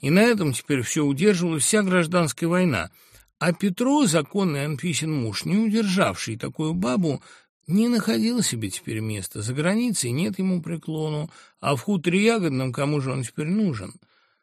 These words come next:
Что-то нехорошее чувствовал в нём Шелестов. В чём-то он, Петро, сам был виноват,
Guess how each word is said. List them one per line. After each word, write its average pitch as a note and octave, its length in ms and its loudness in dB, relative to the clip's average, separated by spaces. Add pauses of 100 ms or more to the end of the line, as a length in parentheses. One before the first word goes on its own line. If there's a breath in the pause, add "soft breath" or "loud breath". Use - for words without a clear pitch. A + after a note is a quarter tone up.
(160)
Что-то G#3 440 -4
нехорошее F#3 800 2
чувствовал C3 460 -6
в A#2+ 40 -4
нём B2+ 200 -4
Шелестов. G#2 560 -6
В - 20 -20
чём-то G3 400 0
он, G3 220 2
Петро, F3+ 360 -2
сам E3+ 360 0
был C3+ 120 -2
виноват, B2+ 600 -2